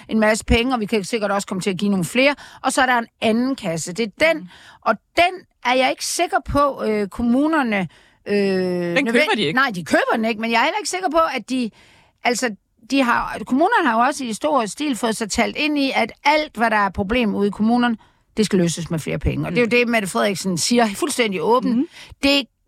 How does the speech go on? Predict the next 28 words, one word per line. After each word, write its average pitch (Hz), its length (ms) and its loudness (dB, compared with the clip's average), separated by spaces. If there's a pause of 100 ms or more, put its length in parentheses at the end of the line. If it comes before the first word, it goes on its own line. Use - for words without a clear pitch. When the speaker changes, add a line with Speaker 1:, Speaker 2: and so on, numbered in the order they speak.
(120)
Speaker 1:
det 294 120 2
kan 320 80 0
ikke 311 120 -2
blive 214 220 0
ved, 311 300 2 (260)
fordi 277 420 0
der 262 80 4
er, 226 520 -2
der 240 60 4
er, 214 360 0
det 190 80 -4
kan 254 180 0
godt 311 100 0
være, 285 120 2
der 240 80 2 (120)
er 170 100 -4
nok 233 300 -2
penge, 262 340 0
men 233 240 -2
det 240 80 0
løser 277 500 2
ikke 269 320 -2
problemer 226 460 -2
nok. 208 300 0
Jeg 240 120 -2
tror, 302 160 2
hun 262 160 2
kan, 226 180 0